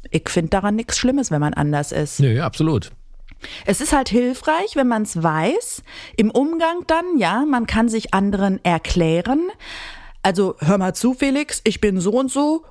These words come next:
Speaker 1: und so bin ich nicht.
Speaker 2: Mhm.
Speaker 1: Ich fand Chemie,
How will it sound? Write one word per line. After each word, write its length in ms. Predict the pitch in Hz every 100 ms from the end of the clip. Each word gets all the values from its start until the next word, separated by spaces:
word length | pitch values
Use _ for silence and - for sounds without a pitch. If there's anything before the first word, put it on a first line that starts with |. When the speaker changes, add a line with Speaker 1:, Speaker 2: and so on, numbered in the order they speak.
| -
Speaker 1:
und 160 | 196
so 380 | 165 220 262 285 -
bin 220 | 202 214
ich 200 | 226 -
nicht. 520 | 156 190 - - - - -
Speaker 2:
Mhm. 80 | 101
Speaker 1:
Ich 280 | - 127 165
fand 320 | - 226 233
Chemie, 640 | - 180 185 247 285 302